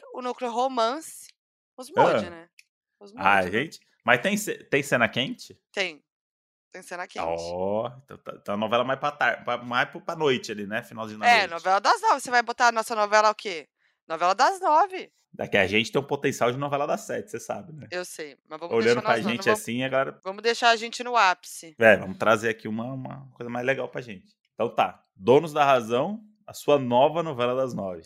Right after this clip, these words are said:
Speaker 1: Ó.
Speaker 2: Quem assistiria do-, a novela Donos da Razão?
Speaker 1: Todo mundo.
Speaker 2: Vocês ficam dando ideia aí, daqui a pouco eu sei que...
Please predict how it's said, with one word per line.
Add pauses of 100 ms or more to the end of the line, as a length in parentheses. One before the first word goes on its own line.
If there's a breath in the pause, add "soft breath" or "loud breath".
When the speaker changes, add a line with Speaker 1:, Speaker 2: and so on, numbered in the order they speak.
Speaker 1:
Ó.
Speaker 2:
Quem
assistiria (140)
do-,
a
novela
Donos
da
Razão? (280)
Speaker 1:
Todo
mundo. (320)
Speaker 2:
Vocês
ficam
dando
ideia
aí,
daqui
a
pouco
eu
sei
que...